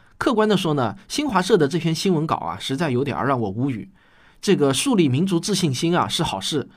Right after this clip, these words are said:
但是呢，我觉得最好呢还是要建立在客观真实上。新华社的这篇新闻稿呢是二零一八年五月十一日发出来的，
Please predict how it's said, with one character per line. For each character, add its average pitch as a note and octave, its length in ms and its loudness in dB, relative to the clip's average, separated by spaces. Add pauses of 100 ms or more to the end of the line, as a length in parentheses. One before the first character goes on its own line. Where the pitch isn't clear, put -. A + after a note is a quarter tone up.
但 G#3 140 0
是 F#3+ 140 2
呢， C#3+ 120 2
我 A2+ 120 0
觉 C3 140 2
得 E3 80 2
最 G3+ 160 -2
好 F#2+ 200 -6
呢 G#2+ 100 -6
还 B2+ 140 -6
是 C3+ 120 -4
要 D3+ 60 -2
建 E3 180 -2
立 C3+ 120 -2
在 A#2+ 120 -4
客 E3+ 200 -2
观 D#3+ 180 -2
真 G3+ 180 0
实 G#3+ 160 -4
上。 - 280 -8 (720)
新 D#4 180 0
华 F#3+ 140 0
社 F#3+ 160 6
的 D#3+ 100 6
这 F3 100 0
篇 F3+ 140 4
新 F#3+ 160 2
闻 F#3 100 2
稿 C3+ 200 -2
呢 A2+ 160 -4
是 D3 180 0
二 E3 160 2
零 D#3 100 -2
一 E3 80 -2
八 F3 200 0
年 B2 200 -2
五 G#2 180 -6
月 C#3 140 2
十 C3 200 -6
一 E3+ 160 -4
日 G3+ 180 -4
发 A2+ 160 -10
出 A2+ 140 -6
来 F2+ 160 -6
的， F2 180 -12